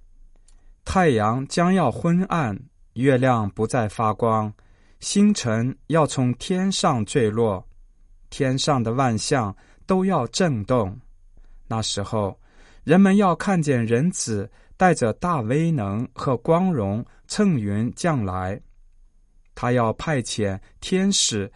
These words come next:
从四方，从地极直到天边，聚集他的选民。你们该从无花果树的比喻学个教训。当树枝发出嫩芽，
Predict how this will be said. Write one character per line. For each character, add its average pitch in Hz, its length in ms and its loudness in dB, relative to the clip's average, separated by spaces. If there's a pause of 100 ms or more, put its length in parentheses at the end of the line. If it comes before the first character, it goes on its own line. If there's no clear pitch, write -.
(220)
从 117 260 -4
四 127 320 -2
方， 135 380 0 (240)
从 131 240 0
地 185 260 0
极 123 320 -2
直 - 180 -4
到 123 220 2
天 123 340 -2
边， 117 400 0 (480)
聚 202 300 2
集 127 400 -2
他 180 220 -2
的 170 100 -2
选 107 340 -2
民。 98 360 -4 (1080)
你 117 140 2
们 127 180 4
该 147 180 2
从 139 300 -2
无 127 180 -2
花 190 280 0
果 113 200 0
树 185 220 -2
的 135 140 -4
比 104 200 -4
喻 110 300 -2
学 107 300 -4
个 156 100 0
教 139 300 0
训。 110 360 -4 (760)
当 170 220 4
树 208 260 0
枝 151 300 0
发 190 240 2
出 180 240 -2
嫩 190 300 2
芽， 107 340 -2